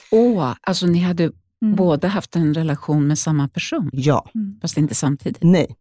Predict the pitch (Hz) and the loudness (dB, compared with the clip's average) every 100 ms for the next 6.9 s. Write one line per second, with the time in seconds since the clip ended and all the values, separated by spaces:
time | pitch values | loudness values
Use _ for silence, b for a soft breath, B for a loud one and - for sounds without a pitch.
0 | _ 160 160 214 - _ _ - - 165 | _ -4 -4 -6 -14 _ _ -16 -6 0
1 | 180 180 196 208 - - 190 151 135 - | 2 2 0 -2 -4 -4 -2 -2 -4 0
2 | 190 175 185 165 143 151 147 208 214 156 | 2 4 2 0 0 2 4 6 6 4
3 | 175 165 170 202 170 170 165 180 247 208 | 4 4 4 4 4 0 4 6 6 6
4 | 127 160 180 208 285 170 170 175 294 - | 4 4 6 6 6 2 2 2 0 -2
5 | 294 254 139 127 113 - - 190 170 170 | 0 2 4 2 0 0 2 4 4 4
6 | 240 147 135 139 135 135 143 143 123 | 4 4 2 2 2 2 2 2 2